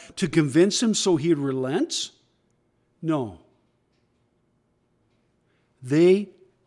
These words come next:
were able to discern when the Spirit of the living God was speaking through him,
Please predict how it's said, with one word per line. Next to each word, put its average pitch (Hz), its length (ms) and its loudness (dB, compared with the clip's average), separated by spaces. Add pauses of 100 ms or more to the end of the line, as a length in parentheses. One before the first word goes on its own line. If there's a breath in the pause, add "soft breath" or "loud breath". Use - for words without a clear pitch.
(160)
were 160 220 0
able 170 380 2
to 170 160 -4
discern 156 680 -2
when 120 140 -4
the 127 80 -6
Spirit - 380 -2
of 156 40 -6
the 160 60 -4
living 156 300 0
God 139 280 -6
was 135 100 -6
speaking 151 440 -10
through 127 220 -10
him, 131 360 -10